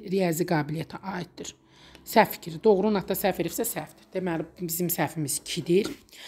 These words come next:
Sonra güclü yaddaş məntiqi riyazi qabiliyyətə aiddir. Güclü yaddaş verbal lingvistikə aiddir. Yanlışın adda yanlış veribsə, doğrudur. E, ekologiya, e, naturalist qabiliyyətə aiddir. Məkan vizualı yox. Yanlışın adda yanlış verirsə,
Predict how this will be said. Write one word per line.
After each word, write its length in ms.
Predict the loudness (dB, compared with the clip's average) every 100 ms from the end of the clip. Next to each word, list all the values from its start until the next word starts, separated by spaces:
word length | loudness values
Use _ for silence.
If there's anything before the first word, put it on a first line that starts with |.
| -16 -16 -4
Sonra 240 | 2 2
güclü 380 | 4 2 6 6
yaddaş 460 | 8 6 4 0 2
məntiqi 460 | 0 0 0 -2 2
riyazi 340 | 2 2 0
qabiliyyətə 560 | 0 0 2 0 2 -2
aiddir. 220 | -2 -6
Güclü 240 | -2 4
yaddaş 400 | 6 6 2 -2 2
verbal 340 | 2 4 2
lingvistikə 560 | 2 -2 -6 -12 -6 -6 -6
aiddir. 320 | -10 -12 -2 0
Yanlışın 420 | 0 0 0 0
adda 180 | 0 0
yanlış 400 | 2 2 0 -2
veribsə, 380 | -6 -8 -8 -4 2
doğrudur. 600 | 2 2 -2 0 0 -2 -20 -20 -20 -20 -18 -2
E, 100 | 2 4 4 4 0
ekologiya, 640 | 2 4 6 6 6 4 6 4 -2 -16 -10
e, 200 | -4 -2
naturalist 560 | -2 2 4 4 2 2
qabiliyyətə 480 | 0 2 -2 0 -4
aiddir. 220 | -2 -4
Məkan 300 | -2 -2 -2
vizualı 380 | -2 -2 -2 0
yox. 180 | 0 0
Yanlışın 460 | -2 -2 -2 -2 -4
adda 160 | -4
yanlış 340 | -4 -4 -6 -6
verirsə, 200 | -6 -6